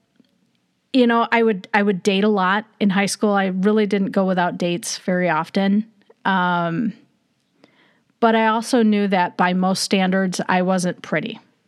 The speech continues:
You know, I was the athletic, stocky,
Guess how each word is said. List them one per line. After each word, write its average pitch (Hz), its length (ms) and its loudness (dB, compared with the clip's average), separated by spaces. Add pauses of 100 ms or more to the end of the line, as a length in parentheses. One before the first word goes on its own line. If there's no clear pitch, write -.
You 185 100 -2
know, 180 260 0
I 185 100 0
was 180 180 -2
the 185 100 0
athletic, 226 720 0 (420)
stocky, 202 880 0